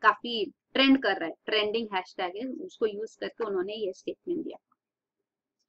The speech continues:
फिर ये अमरनाथ श्राइन के बारे में पता होना चाहिए। अमरनाथ केव जो यहाँ लोकेटेड, ये हिंदू श्राइन है जम्मू एंड कश्मीर में, यहाँ पे map भी दिया गया है।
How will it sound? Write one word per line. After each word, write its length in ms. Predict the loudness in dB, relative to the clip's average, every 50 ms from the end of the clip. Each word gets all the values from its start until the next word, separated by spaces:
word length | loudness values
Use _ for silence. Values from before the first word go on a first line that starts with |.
| _ _ _ _ -4 0
फिर 80 | 4
ये 60 | 4
अमरनाथ 400 | 6 6 8 8 10 10 10 8 8 6 0
श्राइन 300 | 2 2 4 4 4 4
के 80 | 4
बारे 200 | 4 4 4 4
में 120 | 2 2 0
पता 240 | 0 -4 -2 -2 -2
होना 200 | -2 -2 -2 -4
चाहिए। 200 | -4 -4 -2 -2
अमरनाथ 380 | -2 -2 -4 -4 -2 -2 -2 -2
केव 480 | -4 _ _ 0 2 4 4 2 0 -2 _ -16 _ _ _
जो 60 | 0
यहाँ 140 | 0 2 2 0
लोकेटेड, 420 | -2 0 0 -2 -2 -2 -4 -2
ये 120 | 0 0
हिंदू 300 | 0 0 -2 -2 0 0
श्राइन 340 | -2 0 0 0 0 0 -2
है 80 | -4 -6
जम्मू 200 | -6 -4 -4 -4
एंड 120 | -4 -4 -4
कश्मीर 320 | -8 -8 -6 -6 -6 -6 -4 -4
में, 60 | -6
यहाँ 180 | -4 -4 -4 -6 -4
पे 180 | -4 -4 -4 -2
map 240 | 2 2 2 2 2 -2
भी 80 | -4 -2
दिया 220 | -2 -2 -2 -4
गया 240 | -6 -8 -10 -10 -8 -10
है। 60 | -10